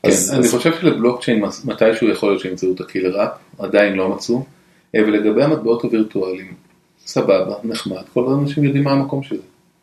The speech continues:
Speaker 1: כל עוד אנשים לא מסתכנים יותר מדי, וסביב הביטקוין היום יש את החלק הדתי,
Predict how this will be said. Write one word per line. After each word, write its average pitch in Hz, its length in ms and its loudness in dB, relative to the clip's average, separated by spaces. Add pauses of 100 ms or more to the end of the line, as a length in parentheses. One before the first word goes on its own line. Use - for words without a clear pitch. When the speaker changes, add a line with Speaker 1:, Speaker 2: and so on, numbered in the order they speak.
(140)
Speaker 1:
כל 123 200 4
עוד 123 100 2
אנשים 113 320 0
לא 117 80 6
מסתכנים 110 400 2
יותר 101 260 0
מדי, 95 460 0
וסביב 101 1000 -4
הביטקוין 123 440 2
היום 104 220 2
יש 110 80 2
את - 60 -8
החלק 110 340 2
הדתי, 131 480 0